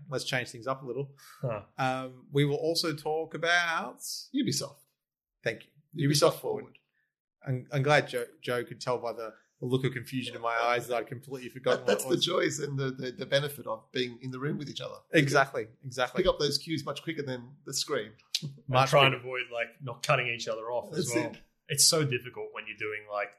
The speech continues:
Speaker 2: the, like, the Zoom or the, what, what did we use last week? Uh, Squadcast.
Speaker 1: Yeah.
Speaker 2: We've tried, we've done a little bit of Skype. I mean, there's so many applications out there where you can,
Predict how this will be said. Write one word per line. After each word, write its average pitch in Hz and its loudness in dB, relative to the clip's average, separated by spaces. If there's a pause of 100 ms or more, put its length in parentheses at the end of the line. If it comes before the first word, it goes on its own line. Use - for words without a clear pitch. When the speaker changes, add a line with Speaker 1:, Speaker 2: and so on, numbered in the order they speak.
Speaker 2:
the, 104 -10 (680)
like, 107 0
the 113 -12
Zoom 117 -4
or 104 -6
the, 104 -12 (220)
what, 127 0
what 147 4
did 147 6
we 135 2
use 123 -2
last 131 2
week? 139 -4
Uh, 113 -6
Squadcast. 135 -2
Speaker 1:
Yeah. 131 4 (160)
Speaker 2:
We've 127 -4
tried, 120 2 (300)
we've 135 -10
done 135 4
a - -2
little 127 -6
bit 120 -12
of 101 0
Skype. 123 4 (880)
I 135 6
mean, 143 6
there's 147 4
so 170 4
many 151 0
applications 120 -2
out 113 -4
there 139 -8
where 123 -8
you 117 -4
can, 113 -18